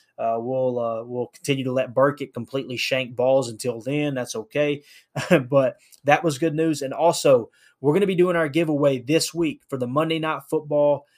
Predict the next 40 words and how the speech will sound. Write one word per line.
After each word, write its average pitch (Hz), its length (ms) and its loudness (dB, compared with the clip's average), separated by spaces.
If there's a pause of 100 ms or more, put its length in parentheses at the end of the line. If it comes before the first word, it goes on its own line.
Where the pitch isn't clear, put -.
(180)
Packers, 147 500 -4
Rams, 151 540 -4 (440)
Lambeau 147 440 0
Field, 143 260 -2
December 147 380 -4
nineteenth, 139 640 -6
indoor 151 320 0
club 151 280 2
seats. 151 480 -6 (240)
We're 135 120 -8
gonna 139 80 -2
be 127 100 -4
picking 156 340 0
a 139 60 -2
winner 147 260 -2
here 143 120 -2
in 143 80 -2
the 139 80 -2
next 139 260 -2
day 147 160 2
or 147 80 0
two. 147 400 -4 (480)
It's 170 220 2
a 151 60 2
task, 143 500 2
guys. 107 340 -8
I've 143 220 -4
got 135 140 10
a 117 200 -4
ton 151 300 0
of 135 100 2
names 120 580 -4
that 123 120 -2
I've 113 160 -4
gotta 117 180 0
put 135 240 -2
into 117 180 -2
this, 117 340 -4 (280)
uh, 110 240 -4 (380)
generator, 143 640 0